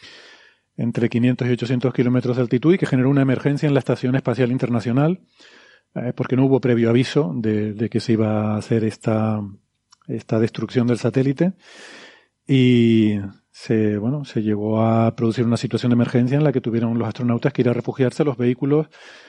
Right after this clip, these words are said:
eh, preparados para un lanzamiento de retorno a la Tierra en caso de que ocurriera, eh, alguna, algún desastre, ¿no? Em, en fin, eh,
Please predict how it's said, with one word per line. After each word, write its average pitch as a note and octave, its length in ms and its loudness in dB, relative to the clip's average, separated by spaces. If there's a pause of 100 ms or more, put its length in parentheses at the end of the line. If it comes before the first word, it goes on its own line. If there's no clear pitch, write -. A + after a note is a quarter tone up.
(180)
eh, A#2 340 0
preparados B2 480 0
para C3 180 0
un B2 180 -2
lanzamiento A#2+ 580 0
de A#2+ 80 2
retorno A#2 360 0
a - 20 2
la A#2 100 2
Tierra B2 300 2
en D3 80 0
caso A#2 320 -2
de A2 140 0
que G#2+ 420 -2 (260)
ocurriera, A2 960 0
eh, G#2+ 220 -8 (680)
alguna, G#2+ 1000 0
algún A2+ 220 -2
desastre, G#2+ 520 -6
¿no? B2+ 180 -6 (800)
Em, G#2+ 600 0 (800)
en C3 100 -2
fin, C#3 240 0 (800)
eh, B2+ 540 -4